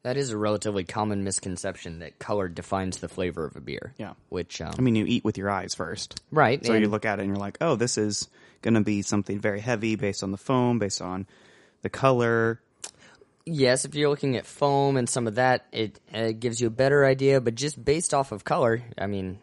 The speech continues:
Speaker 1: as we see in this beer, it doesn't necessarily mean anything. It, it, it literally just, all it is really indicative of is how long the malts were roasted.
Speaker 2: Yeah.
Speaker 1: And, uh,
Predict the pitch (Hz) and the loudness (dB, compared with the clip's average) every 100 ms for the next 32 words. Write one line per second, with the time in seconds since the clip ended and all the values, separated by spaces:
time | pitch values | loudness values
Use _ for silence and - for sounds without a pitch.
0 | - 98 92 92 101 95 104 - 87 87 | -8 -8 -6 -6 -4 -4 -6 -6 -6 -6
1 | 90 _ _ - 90 92 87 90 - 90 | -8 _ _ -10 -8 -6 -6 -6 -6 -4
2 | 92 95 85 85 - 85 - - 113 104 | -4 -4 -6 -8 -12 -14 -12 -10 -10 -4
3 | 104 117 104 120 123 131 120 101 - _ | -2 0 0 0 2 2 2 -2 -8 _
4 | _ - - _ _ - - 135 151 127 | _ -20 -20 _ _ -4 6 8 8 4
5 | _ 110 98 - 110 135 127 107 104 101 | _ -4 -4 -6 0 4 4 4 2 0
6 | 104 90 95 92 - 78 90 92 95 92 | 0 0 0 -2 -4 -8 -6 -2 -2 -2
7 | 90 85 82 82 - - - 82 - - | -4 -4 -6 -8 -10 -10 -10 -12 -14 -16
8 | - 123 107 - _ _ _ _ _ _ | -8 -6 -6 -8 _ _ _ _ _ _
9 | _ _ _ _ _ _ _ _ _ _ | _ _ _ _ _ _ _ _ _ _
10 | _ - 92 85 85 87 85 | _ -14 -10 -8 -8 -8 -10